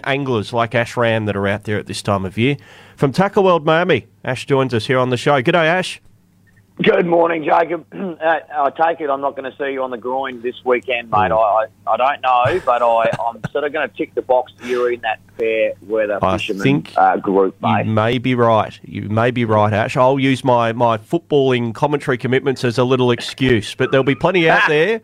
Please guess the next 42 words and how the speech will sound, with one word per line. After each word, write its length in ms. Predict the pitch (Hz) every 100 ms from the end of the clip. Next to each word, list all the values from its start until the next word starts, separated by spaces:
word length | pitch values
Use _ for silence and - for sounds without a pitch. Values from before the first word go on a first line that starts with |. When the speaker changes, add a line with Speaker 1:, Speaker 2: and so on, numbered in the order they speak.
| -
Speaker 1:
What 140 | 185
are 40 | 190
you, 140 | 180 -
what 120 | 175 220
are 40 |
you 80 | 220
catching 460 | - 214 214 214
at 100 | 190
this 160 | 156 165
Speaker 2:
<clears throat> 0 |
Speaker 1:
time 240 | 180 165
of 60 | 160
the 80 | 156
year 180 | 156 143
as 120 | 127
winter 300 | 156 151 143
approaches? 600 | 127 139 123 - 92 -
Speaker 2:
<clears throat> 60 | 156 143 101 - _ -
Hey, 220 | 151 -
look, 180 | 165 180 160
ironically, 500 | 156 160 190 185 165
mate, 180 | 143 135 135
the 120 | 131 143
subject 340 | 185 196 196 170
that 100 | 165
I 20 |
wrote 240 | 147 151
down 140 | 151 147
this 160 | 120
morning 260 | 143 143 135
to 100 | 117
chat 200 | 151 147
about 320 | 131 113 -
was 100 | 131
about 300 | 143 135 123
the 60 | 127
weather, 280 | 131 131 117 107
the 80 | 113 - -
swell, 380 | 127 123 113 -
and 180 | 120
winter 280 | 117 143 - -
patterns. 580 | - 123 - _ -